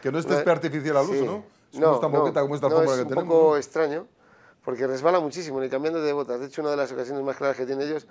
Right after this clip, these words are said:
Speaker 2: es un resbalón de nuestro central enorme, de esos que te da una rabia, porque es balón tuyo, te resbalas y de pronto es una ocasión clarísima de ellos. Pero aún así, vuelvo a, nos adaptamos, eh, les, yo creo que les combatimos bien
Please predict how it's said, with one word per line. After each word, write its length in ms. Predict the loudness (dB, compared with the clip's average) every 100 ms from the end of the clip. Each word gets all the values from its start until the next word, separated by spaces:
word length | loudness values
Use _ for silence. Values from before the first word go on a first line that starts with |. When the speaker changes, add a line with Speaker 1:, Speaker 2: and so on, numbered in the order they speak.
| -20 -20 _
Speaker 2:
es 100 | -10
un 300 | -8 -6 -6
resbalón 640 | -4 -2 -2 -4 -6 -6
de 80 | -6
nuestro 240 | -8 -8
central 380 | -10 -8 -4 -2
enorme, 400 | -2 -4 -4 -6 -8 -20 -20 _ -16
de 100 | -10
esos 180 | -10
que 100 | -8
te 80 | -4
da 60 | -2
una 140 | 0
rabia, 340 | -2 -2 0 -2
porque 300 | -4 -8 -8
es 160 | -8 -6
balón 300 | -4 -4 -4
tuyo, 200 | -4 -4
te 80 | -4
resbalas 340 | -2 -2 -2
y 20 |
de 80 | -6
pronto 220 | -8 -8
es 60 | -8
una 100 | -8
ocasión 280 | -8 -10 -10
clarísima 420 | -10 -10 -14 -14
de 60 | -16
ellos. 220 | -20 _ _ -20 _ -4
Pero 360 | 2 2 0 -6 _ _ _ -2
aún 140 | 0
así, 280 | 2 0 -4
vuelvo 240 | 0 2 2
a, 40 |
nos 240 | 0 -2
adaptamos, 720 | 0 0 2 2 2 0 -2 -4
eh, 240 | -4 -4
les, 240 | -6 -12 -8
yo 100 | -6
creo 120 | -6
que 80 | -6
les 140 | -6
combatimos 460 | -4 -4 -2 -4 -4
bien 260 | -2 -4